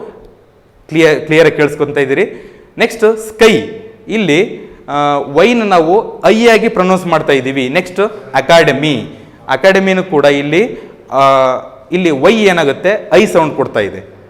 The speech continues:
ನೆಕ್ಸ್ಟ್ ಮಿಸ್ಟೀರಿಯಸ್, ಇದು ಕೂಡ,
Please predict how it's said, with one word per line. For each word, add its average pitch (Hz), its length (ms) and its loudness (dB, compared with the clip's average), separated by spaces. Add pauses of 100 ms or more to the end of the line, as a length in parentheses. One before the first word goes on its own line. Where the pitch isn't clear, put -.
(580)
ನೆಕ್ಸ್ಟ್ 220 540 -4
ಮಿಸ್ಟೀರಿಯಸ್, 165 1000 2 (240)
ಇದು 170 160 -2
ಕೂಡ, 147 240 -2